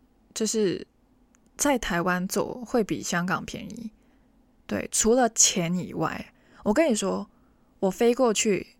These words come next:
所花到的机票钱，真的肯定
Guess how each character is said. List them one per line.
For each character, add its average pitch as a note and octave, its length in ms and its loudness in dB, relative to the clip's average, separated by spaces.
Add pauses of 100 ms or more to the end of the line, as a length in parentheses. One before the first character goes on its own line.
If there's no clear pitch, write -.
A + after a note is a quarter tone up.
(460)
所 F#3 300 0
花 F#3+ 240 0
到 G#3+ 180 2
的 F3 280 -4
机 F3+ 200 2
票 F3+ 280 -2
钱， - 340 -6 (880)
真 A3+ 240 2
的 G#3+ 240 -4 (920)
肯 F3 360 0
定 G#3+ 340 0